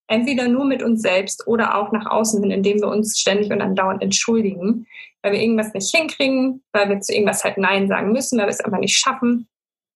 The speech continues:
weil wir irgendwas nicht perfekt machen, weil uns irgendwas nicht gelungen ist. Wie können wir uns frei machen von diesem furchtbar unnötigen und ungerechtfertigten schlechten Gewissen, was uns ständig quält?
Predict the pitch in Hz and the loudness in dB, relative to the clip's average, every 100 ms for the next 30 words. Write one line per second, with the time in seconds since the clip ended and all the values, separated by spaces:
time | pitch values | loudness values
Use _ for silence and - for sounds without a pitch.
0 | _ - 214 220 220 202 202 196 - 196 | _ -4 0 2 2 0 0 -2 -2 -4
1 | - 269 - 233 226 233 226 220 _ _ | -2 -4 -2 -4 0 2 0 -2 _ _
2 | 185 196 196 214 208 220 220 214 - 196 | -2 0 0 0 2 2 2 0 2 2
3 | 190 190 - - - - 196 240 285 - | 2 0 -2 -4 -4 -2 0 2 0 -4
4 | _ _ - 247 254 247 240 - 226 220 | _ _ -6 -2 2 2 2 2 0 0
5 | - - 226 247 196 190 190 202 220 214 | -2 0 0 2 0 0 -4 0 0 0
6 | 220 226 220 220 _ _ _ _ _ _ | 2 2 2 -2 _ _ _ _ _ _
7 | - 330 359 - 277 - - 349 330 240 | -2 0 0 0 -2 -2 0 0 2 2
8 | 208 - 208 202 202 226 262 - 226 220 | 0 0 0 2 2 2 0 -2 0 0
9 | 220 247 311 277 233 220 - 240 220 220 | 2 -2 0 0 0 0 -2 -2 0 2
10 | 220 220 240 226 254 240 269 311 233 208 | 0 2 -2 0 0 2 0 0 2 2
11 | 202 202 196 190 185 - - 185 180 185 | 0 0 0 2 0 -4 -6 -2 -2 -2
12 | - | -8